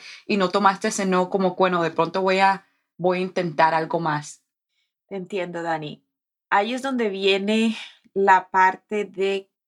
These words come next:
Speaker 2: creer en nosotros mismos y el poder de la intuición. En ese entonces yo no sabía nada de esto, de la intuición ni nada, pero algo me decía que yo necesitaba continuar intentando. Era algo dentro de mí, es algo que tú vas a
Speaker 1: Mm.
Speaker 2: saber.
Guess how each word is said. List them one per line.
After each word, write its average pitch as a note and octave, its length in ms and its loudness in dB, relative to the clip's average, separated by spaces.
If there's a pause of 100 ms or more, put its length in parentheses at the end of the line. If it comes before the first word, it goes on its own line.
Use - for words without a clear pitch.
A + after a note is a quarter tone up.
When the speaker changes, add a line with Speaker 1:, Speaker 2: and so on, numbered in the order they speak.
(340)
Speaker 2:
creer F#3 440 0
en G3 80 -4
nosotros F3+ 420 -2
mismos F3+ 680 -4 (160)
y G3+ 120 2
el F#3 120 2
poder F3 320 2
de F#3 80 0
la F#3+ 80 0
intuición. E3 680 0 (420)
En A#3 140 2
ese D4 160 2
entonces B3+ 340 0
yo A#3 100 2
no A#3 80 4
sabía G3+ 320 2
nada G3 260 4
de F#3+ 100 2
esto, F#3+ 260 0
de G3 80 2
la F#3 100 2
intuición F#3+ 840 2
ni F#3+ 200 0
nada, F3+ 540 4 (540)
pero G#3+ 320 2
algo A#3 280 2
me C4 140 -2
decía A3 360 -2
que A#3 120 -6
yo G3+ 100 0
necesitaba A3 680 2
continuar F3 640 -2 (140)
intentando. F#3 840 0
Era G#3+ 280 4
algo A#3 240 0
dentro A3 320 0
de G#3 100 2
mí, G#3 140 4
es G3+ 140 0
algo A3+ 180 2
que A3+ 80 2
tú A#3+ 200 -2
vas B3 200 2
a - 20 0
Speaker 1:
Mm. G3 40 0
Speaker 2:
saber. G3 540 2